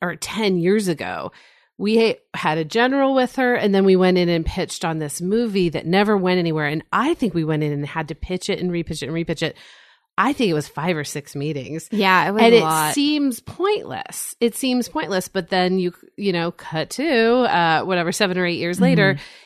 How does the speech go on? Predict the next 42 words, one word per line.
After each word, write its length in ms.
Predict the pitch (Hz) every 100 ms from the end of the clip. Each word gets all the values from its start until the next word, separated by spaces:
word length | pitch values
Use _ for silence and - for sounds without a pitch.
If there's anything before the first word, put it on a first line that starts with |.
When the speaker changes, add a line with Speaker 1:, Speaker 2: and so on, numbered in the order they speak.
| _
Speaker 1:
And 160 | 208 202
when 80 | 196
we 80 |
get 200 | 180 180
in 100 | 180 175
the 80 | 165
room 200 | 170 165
to 100 | 170
pitch 320 | 180 - -
the 180 | 160 147
Jump 240 | 247 349
Street 260 | - 226 170
thing, 140 | 170
she 140 | - -
kind 300 | - 381 415
of 60 |
knows 240 | 359 339 330
us 140 | 330
already. 300 | 311 285 285
We'd 160 | 254 180
had 160 | 160
a 40 | 156
general. 380 | 247 294 269 247
We'd 200 | 208 -
already 200 | 180 165
pitched 160 | 165 -
something 220 | 170 180
else 140 | 196
that 140 | 185 147
went 160 | 156
nowhere, 500 | 240 302 294 269 262 - - - _ _
but 260 | 294 254
we 140 | 240 226
already 200 | 214 190
had 220 | 185 185
that 160 | 175 139
relationship. 520 | 165 165 170 170 151
So 100 | 170
I 40 |
think 260 | 170 196 - _ _ _ _ -
it's 180 | 214 -
very 220 | - 208